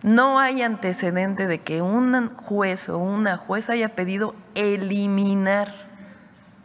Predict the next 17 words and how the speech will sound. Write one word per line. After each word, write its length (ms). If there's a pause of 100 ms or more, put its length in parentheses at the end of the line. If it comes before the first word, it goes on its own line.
(2750)
Por 80
eso 160
ayer 360
lo 120
repetí 400
tantas 400
veces. 360
La, 200 (680)
o 20
sea, 120
vean 260
ustedes 460
esto, 240
a 260
quien 240
nos 180
ve. 220